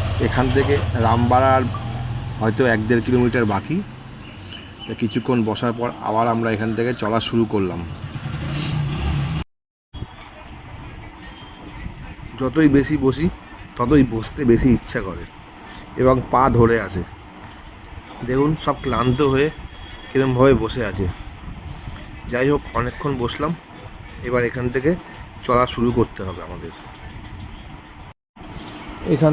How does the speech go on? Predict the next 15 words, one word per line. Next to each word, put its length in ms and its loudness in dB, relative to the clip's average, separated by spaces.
থেকে 180 6
এই 100 8
যে 60 10
বোর্ডে 300 8
দেখা 200 4
যাচ্ছে 340 4
রামবাড়া 420 6
এক 60 -2
কিলোমিটার, 460 6
ছোট 180 4
লিনচলি 420 6
আর 100 4
আড়াই 280 6
কিলোমিটার, 400 6
আর 80 4